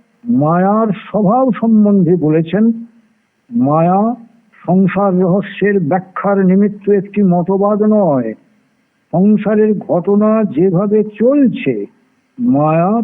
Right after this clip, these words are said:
তারই বর্ণনা মাত্র। যেখানে জীবন,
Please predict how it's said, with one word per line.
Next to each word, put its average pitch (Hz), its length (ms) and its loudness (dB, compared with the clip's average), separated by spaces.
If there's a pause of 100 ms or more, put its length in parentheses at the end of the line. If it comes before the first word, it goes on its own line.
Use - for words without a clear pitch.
তারই 160 320 0 (140)
বর্ণনা 190 600 2
মাত্র। 202 600 0 (720)
যেখানে 160 440 0
জীবন, 202 680 0